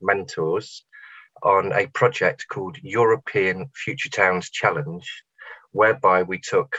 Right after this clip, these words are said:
fifty-six, uh, Nottingham Trent students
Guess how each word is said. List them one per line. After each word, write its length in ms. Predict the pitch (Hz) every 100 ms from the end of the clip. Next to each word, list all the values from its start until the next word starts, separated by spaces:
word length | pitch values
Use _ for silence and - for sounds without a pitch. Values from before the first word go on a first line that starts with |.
| -
fifty-six, 1000 | - 139 - - - - - - - - - -
uh, 300 | 90 87 85
Nottingham 380 | 113 - 101 87
Trent 260 | 104 -
students 840 | - - 104 101 139 139 - -